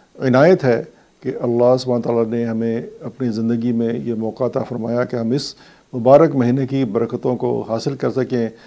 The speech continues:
और इस दौरान में आपके साथ जो आज तक सिलसिला चल रहा है, वो यही है कि छोटी-छोटी बातों का जिक्र किया जाए, इससे हम अपने दीन को एक हद तक समझने की कोशिश करें और इस पर अमल करने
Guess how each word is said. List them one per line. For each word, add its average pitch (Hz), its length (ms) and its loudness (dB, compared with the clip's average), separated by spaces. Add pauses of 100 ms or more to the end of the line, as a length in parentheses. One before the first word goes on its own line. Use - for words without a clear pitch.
(280)
और 131 320 6
इस 196 160 2
दौरान 170 300 4
में 139 260 0
आपके 120 360 -2
साथ 123 260 2
जो 117 200 0
आज 113 180 0
तक 123 120 -4
सिलसिला 127 300 -4
चल 135 200 0
रहा 135 180 4
है, 117 80 4
वो 113 160 -2
यही 117 240 -2
है 113 120 -2 (440)
कि 147 100 -2
छोटी-छोटी 139 540 0
बातों 117 400 -2 (400)
का 123 180 -2
जिक्र 127 340 0
किया 127 280 2
जाए, 120 340 2 (280)
इससे 123 340 -4
हम 120 280 -2
अपने 123 440 -6 (380)
दीन 185 240 4
को 143 380 0 (280)
एक 131 200 -4
हद 117 160 -4
तक 123 160 -4
समझने 120 420 -2
की 113 100 -10
कोशिश 123 360 -6
करें 131 340 0 (400)
और 190 400 6
इस 160 160 -2 (140)
पर 127 320 2 (260)
अमल 143 300 2 (360)
करने 123 340 0